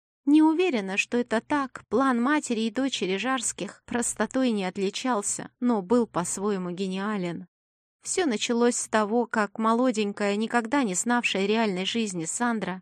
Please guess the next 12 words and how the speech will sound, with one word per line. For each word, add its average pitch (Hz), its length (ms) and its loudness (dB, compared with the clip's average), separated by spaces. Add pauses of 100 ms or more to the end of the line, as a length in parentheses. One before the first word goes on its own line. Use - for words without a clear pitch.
несколько 302 560 2
лет 269 240 2
назад, 233 520 2
сбежав 233 600 0
из 202 100 -2
родительского 208 680 -2
дома 214 320 2
после 196 320 -2
очередного 208 500 0
конфликта 208 540 -4
с - 100 -6
родителями, 196 680 -6